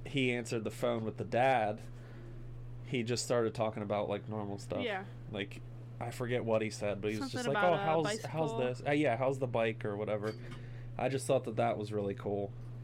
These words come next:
Speaker 1: because it was obvious that he knew
Speaker 2: That they were bullying.
Speaker 1: that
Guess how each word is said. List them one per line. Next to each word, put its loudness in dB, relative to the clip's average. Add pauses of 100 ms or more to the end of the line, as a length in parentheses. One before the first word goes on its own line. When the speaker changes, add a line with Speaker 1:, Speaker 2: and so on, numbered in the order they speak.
(180)
Speaker 1:
because 0
it 2
was 0
obvious 2
that -2
he -2
knew 0 (1300)
Speaker 2:
That -4
they 2
were -2
bullying. -6
Speaker 1:
that 0